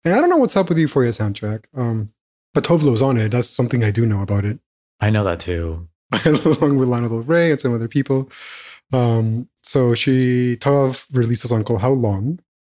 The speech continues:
Speaker 1: Lyrically, it seems to be about, like, unrequited love, which matches a lot with the plot line of Euphoria. If you're watching, Maddie, Cassie, Nate, love triangle.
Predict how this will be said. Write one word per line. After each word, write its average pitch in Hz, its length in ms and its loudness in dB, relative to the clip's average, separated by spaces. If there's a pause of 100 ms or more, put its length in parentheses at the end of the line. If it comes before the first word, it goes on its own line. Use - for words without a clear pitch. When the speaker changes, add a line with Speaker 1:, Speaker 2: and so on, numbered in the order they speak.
(500)
Speaker 1:
Lyrically, 170 760 2
it 147 140 -2
seems - 300 -2
to 135 80 -2
be 123 120 2
about, 110 240 0
like, 104 180 -4 (280)
unrequited 110 720 -2
love, 160 420 2
which 117 200 -4
matches 110 340 -2
a 117 60 -2
lot 110 200 -2
with 104 180 -6
the 107 60 -16
plot 113 300 -4
line 110 320 0
of 101 500 -4 (400)
Euphoria. 139 640 2
If 123 120 -2
you're 120 100 0
watching, 113 420 -2
Maddie, 107 320 -2
Cassie, 104 960 -4 (140)
Nate, 110 540 0 (500)
love 113 180 0
triangle. 107 760 0